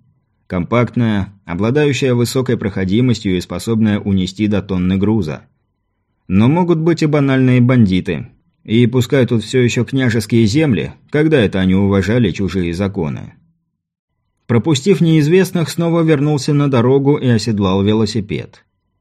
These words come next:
До границы княжества оставалось совсем немного, километров пять, не больше. Скоро слева появится вал периметра одного из сёл, к которому от Большака отходит дополнительный просёлок.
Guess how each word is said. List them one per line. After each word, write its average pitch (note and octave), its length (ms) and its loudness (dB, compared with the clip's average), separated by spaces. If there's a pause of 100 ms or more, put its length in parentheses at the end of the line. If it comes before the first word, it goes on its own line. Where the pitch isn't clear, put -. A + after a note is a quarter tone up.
(300)
До G2 140 0
границы D3+ 440 2
княжества C#3+ 680 -2
оставалось C3+ 500 -2
совсем B2 420 0
немного, G#2+ 480 0
километров A2+ 600 0
пять, B2+ 380 -2
не F2+ 120 -4
больше. F#2+ 460 -4 (600)
Скоро D#3 360 0
слева E3 320 0
появится F#2+ 600 0
вал F#2+ 220 0
периметра B2+ 640 0
одного F#2+ 340 0
из G2+ 120 -2
сёл, G#2+ 320 -4
к - 140 -18
которому F#2+ 480 -2
от F#2 100 -2
Большака G#2 540 -2
отходит A2 420 -2
дополнительный F#2+ 680 0
просёлок. G2 640 -6